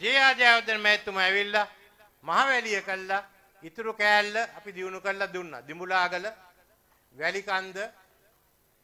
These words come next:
ඒ හැම තැනටම අම්පාරේ වෙනකන් අපි දියුණු කරලා දුන්නා. දෙහිඅත්ත කණ්ඩිය,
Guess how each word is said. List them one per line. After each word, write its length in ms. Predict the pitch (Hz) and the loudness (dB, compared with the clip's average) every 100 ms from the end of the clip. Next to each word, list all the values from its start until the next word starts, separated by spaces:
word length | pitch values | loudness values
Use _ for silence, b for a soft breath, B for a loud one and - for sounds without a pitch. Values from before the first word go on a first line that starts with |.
| _ | _
ඒ 140 | 165 175 | -8 -6
හැම 180 | 190 226 | -6 -8
තැනටම 480 | 220 208 185 147 110 _ _ _ _ _ _ _ _ - | -8 -8 -10 -16 -18 _ _ _ _ _ _ _ _ -14
අම්පාරේ 560 | 175 220 233 226 226 | -14 -10 -2 2 2
වෙනකන් 400 | 214 214 214 208 | 2 -2 -4 -4
අපි 180 | 202 202 | -6 -8
දියුණු 240 | 190 190 190 | -10 -10 -4
කරලා 320 | 190 190 156 | -2 -2 -4
දුන්නා. 320 | 131 104 - _ _ _ _ _ _ _ 135 | -8 -12 -18 _ _ _ _ _ _ _ -6
දෙහිඅත්ත 420 | 175 185 170 - | -2 0 0 -2
කණ්ඩිය, 460 | 165 165 160 165 | -2 -2 0 -6